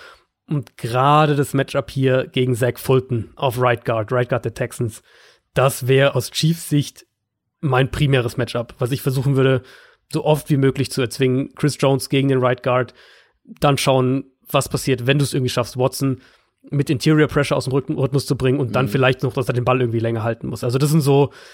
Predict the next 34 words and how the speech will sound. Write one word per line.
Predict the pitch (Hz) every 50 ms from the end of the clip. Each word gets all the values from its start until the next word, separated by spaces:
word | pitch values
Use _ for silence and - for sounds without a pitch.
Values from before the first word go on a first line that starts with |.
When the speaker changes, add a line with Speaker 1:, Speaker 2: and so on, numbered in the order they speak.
| - - _ _ _ _ -
Speaker 1:
die | - -
Ansatzpunkte, | 147 170 175 170 - - 165 170 165 131
glaub | 135 143 135
ich, | 135 -
für | - 135
die, | 123 131 131 127 135 - - _ _ _ _ _ _ _ _ _ _ _ _ _ _ _
für | - - 135
die | 127 117
Chiefs | - - 180 180 170 - - - _ _ _
Defense, | - 117 - 147 160 185 - 180 180 185 196 185 - - 135
weil, | 120 117 123 123 135 151 160 160 160 - _ _
wie | _ 135 131
gesagt, | 123 110 127 143 151 156 - - - _ _ _ _ _ _ _ _ _ _
Cornerback | _ - - 143 170 185 180 143 170 160 165 - _
ist | 160 143 - -
nicht | 139 160 165 - -
der | 151 127
Grund | 113 127 135 170 180 -
für | - 131
die | 131 117
defensive | 131 123 117 120 120 127 117
Verbesserung. | 110 - 117 143 147 - 120 123 123
Die | 123
sind | 120 160 175
okay, | - - - - - 143 170 214 254 247 - -
also | - 135 127
es | 123
ist | 117 131
jetzt | - -
nicht | 147 -
so, | - 135
dass | 139 -
das | - 135 -
eine, | 139 135 131 131